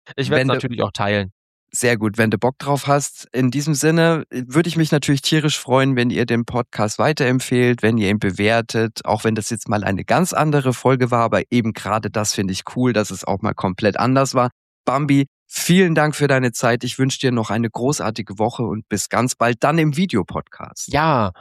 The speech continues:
Speaker 1: aber bevor du jetzt weg bist, äh, wollte ich dich auch noch mal fragen, was ist denn dein aktueller Lieblingsduft, den du gerade trägst?
Speaker 2: Also ich trage heute,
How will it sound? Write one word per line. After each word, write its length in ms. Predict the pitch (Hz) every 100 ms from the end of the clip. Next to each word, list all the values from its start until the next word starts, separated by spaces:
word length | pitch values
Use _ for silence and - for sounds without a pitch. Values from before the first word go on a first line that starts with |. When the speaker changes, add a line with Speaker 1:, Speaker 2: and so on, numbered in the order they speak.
| -
Speaker 1:
aber 160 | 123 127
bevor 320 | 131 151 151
du 160 | 151
jetzt 280 | 165 151 -
weg 120 | 151 -
bist, 200 | 135 -
äh, 240 | - 120
wollte 140 | 120 123
ich 60 |
dich 180 | - 135
auch 60 | 139
noch 60 |
mal 80 | 113
fragen, 220 | 110 117
was 140 | 110 113
ist 100 | 120
denn 80 | 123
dein 220 | 127 131
aktueller 400 | 120 - 117 117
Lieblingsduft, 540 | 123 120 117 - 104
den 80 | 110
du 80 | 104
gerade 240 | 98 101
trägst? 340 | - 92 - - _ _ _ _ _ -
Speaker 2:
Also 220 | 131 127 160
ich 140 | 147
trage 400 | - 135 143 123 101 -
heute, 680 | 123 180 - 101 90 147